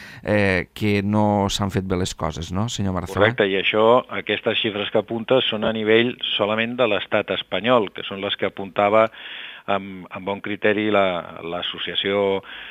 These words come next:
Speaker 2: eh, nacional Apromar, que també ha vingut denunciant, eh, pues, eh,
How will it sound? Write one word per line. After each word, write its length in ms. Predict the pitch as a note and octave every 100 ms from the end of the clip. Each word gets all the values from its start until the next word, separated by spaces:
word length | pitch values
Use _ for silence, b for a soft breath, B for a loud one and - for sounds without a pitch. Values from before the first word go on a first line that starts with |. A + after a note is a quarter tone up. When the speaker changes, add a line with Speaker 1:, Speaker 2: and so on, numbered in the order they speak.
| B -
Speaker 2:
eh, 280 | F2+ F#2 F#2+
nacional 480 | F#2+ - G#2 G#2+ G2
Apromar, 460 | - G2+ A2 A2+ A#2+ B B B _
que 60 | G#2+
també 540 | - F#2 F#2+ G2+ G#2+ G#2+
ha 140 | G#2
vingut 320 | G2+ G2+ G#2 F#2+
denunciant, 840 | A2 G#2+ G#2 F#2 - G#2 G2+ G#2 A2+
eh, 800 | - G2 F#2+ F2+ F2 F2 F2 F#2 -
pues, 320 | - F#2 F#2 -
eh, 440 | F2 F2 F#2 -